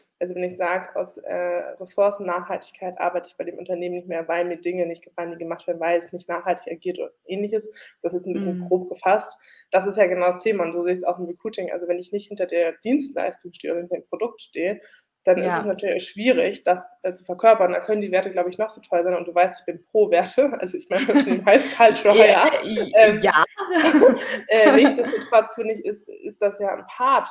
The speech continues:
Speaker 1: ähm, der, der Unternehmenskultur. Also was machen wir, was stellen wir her, womit verdienen wir unser Geld, um es mal salopp zu sagen. Und, ähm,
Speaker 2: Ja.
Speaker 1: dafür ist es einfach so, umso wichtiger, dass wir da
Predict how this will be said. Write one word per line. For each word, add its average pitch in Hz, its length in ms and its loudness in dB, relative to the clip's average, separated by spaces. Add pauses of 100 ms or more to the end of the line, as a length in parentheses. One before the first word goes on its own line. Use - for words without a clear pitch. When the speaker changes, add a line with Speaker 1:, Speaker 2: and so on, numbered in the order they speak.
(200)
Speaker 1:
ähm, 175 440 -10
der, 185 240 -6 (180)
der 180 160 -2
Unternehmenskultur. 185 1000 -10
Also 175 280 -6
was - 200 -12
machen 185 240 -18
wir, 180 80 -16 (160)
was 185 120 -14
stellen 190 220 -6
wir 175 80 -6
her, 170 240 -8
womit 196 200 -12
verdienen 208 320 -10
wir 185 100 -2
unser 175 160 -2
Geld, 180 220 2
um 175 60 -14
es - 100 -18
mal 175 100 -8
salopp - 280 -10
zu 165 120 -18
sagen. 175 360 -8
Und, - 200 -16 (400)
ähm, 185 300 -10
Speaker 2:
Ja. 202 60 -8
Speaker 1:
dafür 190 260 -4
ist 185 160 -20
es 185 120 -20
einfach 180 220 -14
so, - 160 -20 (100)
umso 190 440 -12
wichtiger, 175 460 -8
dass - 200 -14
wir 170 80 -16
da 170 300 -6